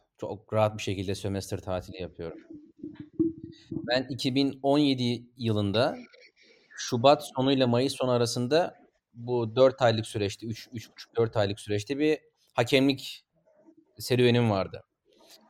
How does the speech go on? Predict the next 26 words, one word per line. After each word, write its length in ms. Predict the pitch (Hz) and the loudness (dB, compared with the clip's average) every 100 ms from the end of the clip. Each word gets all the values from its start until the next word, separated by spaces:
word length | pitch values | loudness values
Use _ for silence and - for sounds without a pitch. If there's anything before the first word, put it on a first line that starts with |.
| - | -6
Hazırlığı 380 | 120 120 127 143 | -2 0 2 4
da 140 | 135 | 6
erken 300 | 127 139 139 | 6 4 2
bitirmiştim 580 | 120 110 98 - - 98 | 0 -2 -4 -4 -10 -6
ben 160 | 117 104 | -4 -2
yarı 160 | 101 90 | -4 -6
dönemde 360 | 95 110 147 | -8 -2 2
ve 300 | 151 151 147 - _ - | 4 4 0 -10 _ -10
bütün 260 | 127 185 | -2 2
maçlara 400 | 165 123 - 151 | 6 4 4 2
gidiyordum 380 | 139 127 117 101 | 2 2 2 2
hakemken. 560 | 101 98 92 - 82 78 _ _ _ _ - | -2 -4 -8 -8 -14 -16 _ _ _ _ -16
İşte 120 | - | -8
ortaokul 560 | 120 117 117 117 117 117 | 0 0 2 0 2 0
maçları, 400 | 117 113 117 110 | 0 0 0 0
lise 240 | 110 120 | 0 0
maçları, 520 | 117 117 - 117 120 | 0 0 -2 0 2
resmi 360 | 117 113 120 117 | 0 -2 0 0
müsabakalar 720 | 113 120 110 110 117 117 107 | 2 2 0 0 0 0 0
falan. 300 | 127 165 - _ _ - | 0 -2 -6 _ _ 4
Oradan 360 | 156 151 156 - | 6 8 4 2
çok 160 | 170 | 0
sağlam 380 | 151 143 165 160 | 6 6 6 6
para 220 | 151 139 | 6 8
kazandım 480 | 123 107 98 95 92 | 6 2 0 -4 -8
ben. 140 | 85 | -12